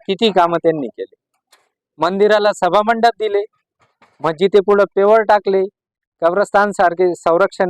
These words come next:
भिंत दिले. पूर्वी आमचे कब्रस्तानला संरक्षण भिंत नाही होते, ते आम्ही दफनभूमी करून आलो का ते जनावरं त्याच्यावर जायचे. साहेब आल्यापासून प्रत्येक खेडोपाडीत कब्रस्तानचे संरक्षण भिंत झाले. आमचा समद्यात मोठा विषय तोच होता.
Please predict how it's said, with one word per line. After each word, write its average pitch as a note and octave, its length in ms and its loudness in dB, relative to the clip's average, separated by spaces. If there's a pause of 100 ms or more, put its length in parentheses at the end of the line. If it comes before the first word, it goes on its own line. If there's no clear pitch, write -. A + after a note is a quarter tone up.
भिंत G#3 280 0
दिले. F#3+ 320 0 (340)
पूर्वी G3+ 220 2
आमचे G3+ 360 0
कब्रस्तानला G#3 580 0
संरक्षण F3+ 580 -2
भिंत F3+ 340 0
नाही G#3 100 -2
होते, E3+ 300 0 (360)
ते E3 40 -4
आम्ही F#3+ 260 -2
दफनभूमी F#3 680 0
करून F#3+ 240 2
आलो G3 240 2
का F#3+ 180 2
ते F#3 240 -4
जनावरं G3 420 0
त्याच्यावर G3+ 420 2
जायचे. E3+ 460 0 (440)
साहेब G3 360 -2
आल्यापासून A3 680 2 (420)
प्रत्येक F#3 380 0 (140)
खेडोपाडीत G#3 540 2 (100)
कब्रस्तानचे G3 680 -2
संरक्षण E3+ 600 0
भिंत F3 300 -2
झाले. C3 280 0 (680)
आमचा E3 340 0
समद्यात F#3+ 480 0
मोठा G3 300 2
विषय F3+ 240 -2
तोच D#3+ 320 -2
होता. - 220 -10